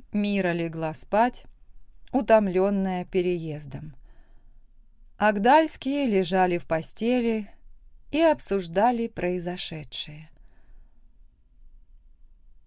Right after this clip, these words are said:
«Ты ведь не хотел усыновлять его.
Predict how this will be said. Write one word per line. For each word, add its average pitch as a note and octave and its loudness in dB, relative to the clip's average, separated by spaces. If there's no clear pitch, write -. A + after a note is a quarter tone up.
«Ты A#3 -2
ведь G#3+ -6
не A3+ 2
хотел A3 -4
усыновлять F3+ -6
его. D#3+ -14